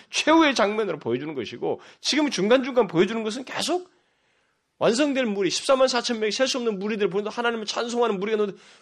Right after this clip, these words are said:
왜 찬송하는 무리를 왜 보여줘? 왜? 무슨 찬송하는 게 소망이 됩니까? 거기 다 모여서 하나님 앞에 찬송하는 무-, 무리 그 장면이 무슨 동기부여가 되냔 말이에요. 찬송하는 현장 자체가. 그게 아니잖아요.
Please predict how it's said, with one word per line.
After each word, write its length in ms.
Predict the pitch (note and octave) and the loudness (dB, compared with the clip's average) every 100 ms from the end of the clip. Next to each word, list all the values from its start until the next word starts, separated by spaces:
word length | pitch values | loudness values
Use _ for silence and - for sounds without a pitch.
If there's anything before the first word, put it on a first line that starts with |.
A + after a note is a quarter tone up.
| - | -6
왜 140 | C4+ | -6
찬송하는 600 | D4 D#4 D#4 D#4 D4+ C#4 | -2 -2 0 4 4 4
무리를 220 | A#3 A3 | 0 4
왜 80 | F3+ | 6
보여줘? 300 | G3 G#3 B3 | 6 2 0
왜? 500 | F3 G2 F#2+ A2+ B2+ - _ _ _ | -4 -4 -6 -10 -14 -20 _ _ _
무슨 240 | A#3 D4 | -8 -8
찬송하는 540 | - D4+ D4 C#4 C4+ B3 | -4 -4 0 2 2 0
게 60 | |
소망이 400 | A3+ A#3+ A3+ G3 | -6 -4 -2 -2
됩니까? 560 | D#3+ C3 A#2 F2+ F#2 G#2+ | -4 -6 -8 -10 -10 -10
거기 460 | F2+ F2 F#2+ C3+ F#2 _ _ - | -12 -12 -10 -10 -12 _ _ -18
다 360 | - - - D#4 | -6 -4 0 0
모여서 400 | A3 A#3+ A#3+ G#3 - - | 0 -2 -4 -6 -12 -8
하나님 260 | B3 A#3+ A#3 | -2 0 0
앞에 160 | G#3+ G#3 | -2 -4
찬송하는 600 | - C4+ A#3+ A3 G#3 E3+ | -2 -2 0 0 0 -2
무-, 80 | |
무리 280 | F3 G3 A#3 | -4 -4 -4
그 120 | G3 | -4
장면이 460 | G3+ D3 F3 G3 F#3 | -4 -2 0 2 0
무슨 420 | E3+ G#3+ D4 C#4+ - - | -2 -4 0 0 -2 -8
동기부여가 600 | - C4 C4+ C#4 A#3+ A3 | 2 4 6 4 4 2
되냔 260 | F3+ E3+ E3 | 0 -2 -2
말이에요. 140 | D3+ | -4
찬송하는 400 | - G#3 F#3 D#3 | -4 -6 -6 -8
현장 340 | E3 F#3+ F3 D3+ | -6 -2 -2 -2
자체가. 560 | G#2 - G2 - - _ _ _ | -4 -6 -10 -14 -20 _ _ _
그게 220 | - C4+ | -12 -12
아니잖아요. 480 | - - - E3+ - | -12 -18 -20 -20 -20